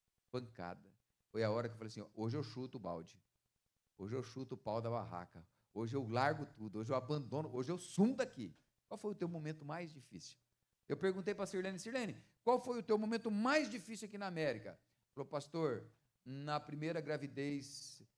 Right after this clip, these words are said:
que eu tive, o Hector, eu, eu não tinha minha mãe pra me ajudar. E eu achava que eu não ia dar conta. Sozinha." Então a nossa cabeça, ela fica pensando,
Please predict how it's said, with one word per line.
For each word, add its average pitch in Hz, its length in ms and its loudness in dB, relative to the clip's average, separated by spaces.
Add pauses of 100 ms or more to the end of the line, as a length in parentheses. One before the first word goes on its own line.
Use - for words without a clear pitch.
(340)
que - 60 -4
eu 135 80 -2
tive, 82 420 -6
o 107 120 -2
Hector, 110 440 0 (600)
eu, 120 920 0 (720)
eu 117 80 -4
não 143 120 -2
tinha 143 260 -6
minha 143 180 -2
mãe 117 320 -4 (1160)
pra 113 100 -2
me 127 100 0
ajudar. 117 480 -4 (400)
E 110 60 -12
eu 123 80 0
achava 120 340 -2
que 113 120 -6
eu - 20 -2
não 117 160 -4
ia 110 100 -4
dar 110 140 -6
conta. 85 320 -12 (1080)
Sozinha." 98 520 -6 (1700)
Então 208 140 0
a 208 40 4
nossa 214 280 0
cabeça, 190 640 0
ela 180 160 -2
fica 190 260 -8
pensando, 175 960 -4